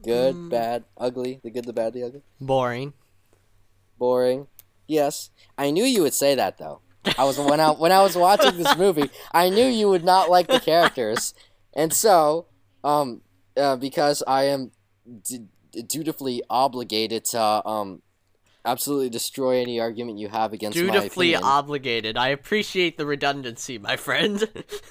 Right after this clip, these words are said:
Speaker 1: <laughs> Dutifully obligated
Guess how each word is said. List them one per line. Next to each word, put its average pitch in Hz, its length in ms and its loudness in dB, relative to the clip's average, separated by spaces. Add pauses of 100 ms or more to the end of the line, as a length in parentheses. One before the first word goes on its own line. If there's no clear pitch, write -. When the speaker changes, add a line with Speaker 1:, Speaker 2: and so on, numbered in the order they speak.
(200)
Speaker 1:
<laughs> - 0 -
Dutifully 165 1400 0
obligated 120 680 -4